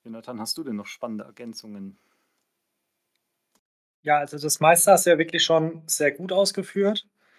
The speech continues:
Speaker 2: Was mir so ein bisschen noch aufgefallen ist, ist gleich am Anfang diese Allianz, die sich hier bildet. Aus den religiösen Führern, also den Pharisäern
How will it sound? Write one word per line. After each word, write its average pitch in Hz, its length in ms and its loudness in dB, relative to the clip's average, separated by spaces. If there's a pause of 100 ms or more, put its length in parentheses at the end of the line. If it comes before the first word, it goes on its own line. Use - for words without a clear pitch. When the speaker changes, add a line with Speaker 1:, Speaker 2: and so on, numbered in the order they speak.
(580)
Speaker 2:
Was 151 280 -2
mir 180 120 2
so 180 120 2
ein 156 100 -2
bisschen 190 280 0
noch 202 100 0
aufgefallen 180 600 2
ist, 165 240 -2
ist - 160 -6
gleich 156 240 4
am 147 100 -8
Anfang 190 440 0
diese 151 480 -2
Allianz, 147 520 2
die 147 100 -4
sich 127 200 -12
hier 127 120 -4
bildet. 143 520 2 (720)
Aus 147 160 -4
den 139 220 -4
religiösen 147 580 -2
Führern, 196 460 4
also 139 260 -2
den 131 240 -8
Pharisäern 165 800 0